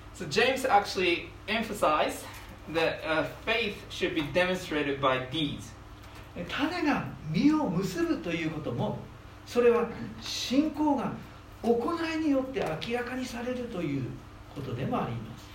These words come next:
Speaker 1: So the seeds will become mature and start bl-, uh, blossoming.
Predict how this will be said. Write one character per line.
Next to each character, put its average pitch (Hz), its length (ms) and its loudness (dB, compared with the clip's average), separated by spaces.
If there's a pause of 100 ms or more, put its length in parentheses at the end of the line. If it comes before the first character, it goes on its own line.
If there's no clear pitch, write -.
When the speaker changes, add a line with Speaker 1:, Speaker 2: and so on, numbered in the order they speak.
(380)
Speaker 1:
So 180 280 4
the 160 100 -2
seeds 196 640 -2
will 156 220 2
become 156 420 0
mature 160 520 2
and 139 300 0
start 131 420 0
bl-, 156 260 -2
uh, 139 180 0
blossoming. 143 840 0